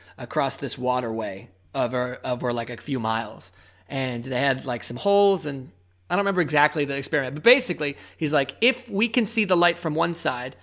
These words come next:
when they're holding the light at seventeen feet or something, uh, it means that there's no measurable curve. How, um, we'd have to, we'd have to hold the light at twenty-three feet or something for it to hit at the curve." And so they're trying it, they're trying it, and, uh,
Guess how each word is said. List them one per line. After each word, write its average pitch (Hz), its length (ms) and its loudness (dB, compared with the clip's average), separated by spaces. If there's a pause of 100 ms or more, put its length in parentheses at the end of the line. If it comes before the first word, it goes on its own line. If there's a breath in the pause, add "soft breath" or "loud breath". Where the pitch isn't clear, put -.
(220 soft breath)
when 156 140 -2
they're 156 120 2
holding 156 300 2
the 143 80 -2
light 135 220 2
at - 100 -10
seventeen 147 760 0
feet 127 380 -6
or 135 120 -8
something, 127 560 -8 (600)
uh, 120 260 -10 (600)
it 143 140 -8
means 143 440 -6
that 139 200 -6
there's 139 160 -4
no 147 100 -4
measurable 160 420 0
curve. 220 380 4 (540 loud breath)
How, 180 220 6
um, 135 500 4 (340)
we'd 170 260 2
have 175 220 6
to, 143 160 2 (120)
we'd 156 180 2
have 160 140 4
to 147 80 -2
hold 143 160 2
the 139 80 2
light 135 200 2
at 123 120 -10
twenty-three 165 560 0
feet 151 180 2
or 139 60 2
something 131 360 -4
for 139 160 -4
it 131 100 -6
to 131 100 -8
hit 131 360 -6 (360 soft breath)
at 135 120 -4
the 131 80 -4
curve." 123 420 -4 (340 soft breath)
And 135 120 -6
so 156 120 -2
they're 202 100 4
trying 190 300 0
it, 185 80 -2
they're 175 80 0
trying 170 340 0
it, 160 240 -4 (480 soft breath)
and, 151 340 -2
uh, 135 280 -2